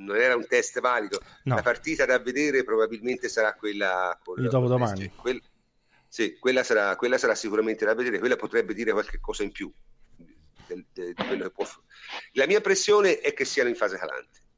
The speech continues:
Speaker 1: Cioè abbiano toccato il loro
Speaker 2: Se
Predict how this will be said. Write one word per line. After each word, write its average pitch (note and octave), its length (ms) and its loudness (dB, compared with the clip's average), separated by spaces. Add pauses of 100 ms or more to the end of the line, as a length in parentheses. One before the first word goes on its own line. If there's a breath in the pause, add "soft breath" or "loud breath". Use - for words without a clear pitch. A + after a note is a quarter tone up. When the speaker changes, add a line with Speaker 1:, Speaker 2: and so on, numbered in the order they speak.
(1160)
Speaker 1:
Cioè A2 160 0
abbiano G#2+ 240 0
toccato A#2+ 400 -2
il G#2 60 -8
loro B2 140 0
Speaker 2:
Se A#2 60 2